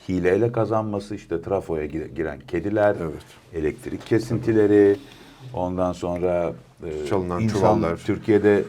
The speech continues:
Speaker 1: bir demokrasi kültürü var. Aynı zamanda kurumlara güven de vardı. O yüzden iki bin on dörde kadar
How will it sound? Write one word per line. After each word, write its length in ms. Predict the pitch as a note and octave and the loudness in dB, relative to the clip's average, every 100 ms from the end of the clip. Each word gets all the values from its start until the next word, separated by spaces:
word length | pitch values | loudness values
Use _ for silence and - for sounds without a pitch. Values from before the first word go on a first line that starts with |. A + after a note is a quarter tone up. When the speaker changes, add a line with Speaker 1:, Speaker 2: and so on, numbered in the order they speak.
| - D2+ F2+ | -8 -12 -6
Speaker 1:
bir 180 | F2+ | -2
demokrasi 500 | F#2+ F#2+ F#2 F#2+ - | -2 -2 -4 -4 -6
kültürü 420 | - F2 E2 F#2+ G2+ | -6 -6 -4 -4 0
var. 320 | C#3+ A2 D#2+ E2 | 2 0 -2 -6
Aynı 220 | E2 E2+ | -6 -4
zamanda 380 | F2+ E2+ F2 E2+ | -4 -4 -6 -8
kurumlara 440 | - E2+ E2+ E2+ | -8 -6 -4 -6
güven 340 | E2+ F2 A#2+ A2+ | -4 -4 -4 -4
de 120 | D#2+ | -4
vardı. 320 | D2 C#2 B2+ | -6 -6 -4
O 160 | G2 F#2 | -2 -2
yüzden 380 | F2+ F2+ F2+ E2+ - _ _ A2+ | -2 0 0 -4 -16 _ _ -20
iki 240 | - F2+ | -10 -8
bin 140 | F#2+ | -6
on 280 | - G2+ G#2 | -4 -4 -2
dörde 300 | F2+ E2 D#2+ | -2 -2 -4
kadar 400 | D#2 D2+ A2+ - | -6 -2 -2 -4